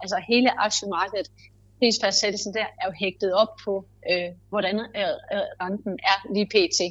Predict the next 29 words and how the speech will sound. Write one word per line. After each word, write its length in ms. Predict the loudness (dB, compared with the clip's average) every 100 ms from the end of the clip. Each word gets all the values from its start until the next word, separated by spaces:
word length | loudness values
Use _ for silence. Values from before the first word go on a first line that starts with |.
| -6 0
Det, 80 | 4 4
det 60 | 4
er 40 |
jo 60 | -2
hele 240 | -4 -4
valuationsmodellerne, 1080 | -4 -4 -2 -4 -4 -8 -6 -2 -2 -2 -4
der 60 | -4
er 100 | -2
bygget 260 | -2 0
op 180 | -2 -4 -6
på 60 |
det. 180 | -6 -6 -8 -16 -14 -14 -8 0
Øh, 220 | 4 4 0
og 240 | -2 2 4
alt 180 | 4 2
det, 160 | 0 0 -4
som, 320 | -6 -6 -10
som 160 | -8
der 60 | -6
er 60 | -6
blevet 200 | -6 -4
sagt 260 | -4 -4 -4
så 140 | -2
ofte 340 | 0 -2 -2 -2
og 60 |
så 100 | 0 0 -2
tit 160 | 0 -2 -8 _ _ -6
i 60 |
de 60 | 2